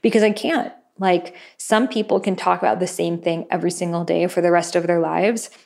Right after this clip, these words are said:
And that's just not me. Like, I want to talk about more. I want to talk about spirituality and past lives and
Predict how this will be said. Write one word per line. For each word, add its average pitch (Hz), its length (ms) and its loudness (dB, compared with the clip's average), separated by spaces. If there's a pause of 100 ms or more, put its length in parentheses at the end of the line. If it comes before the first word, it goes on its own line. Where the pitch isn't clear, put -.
(380)
And 214 280 0
that's 185 260 -4
just 180 160 -2
not - 240 -4
me. - 280 -8 (260)
Like, 170 280 0 (460)
I 180 600 2
want 180 320 0
to 208 80 -4
talk - 300 -2
about 175 260 -4
more. 185 520 -6 (380)
I 185 140 4
want 185 180 2
to 190 60 4
talk 170 420 -6
about 175 560 -6
spirituality 208 1080 -2 (360)
and 180 640 -4
past - 400 -2
lives 175 600 -4 (240)
and 180 720 -4